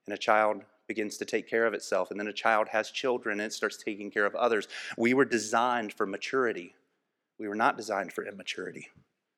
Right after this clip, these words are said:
Which means that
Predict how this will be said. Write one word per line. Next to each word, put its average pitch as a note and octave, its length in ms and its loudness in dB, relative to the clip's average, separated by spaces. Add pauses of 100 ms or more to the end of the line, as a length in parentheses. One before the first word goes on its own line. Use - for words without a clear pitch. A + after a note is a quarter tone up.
(1900)
Which C3 220 2
means D3+ 380 4
that G2+ 420 6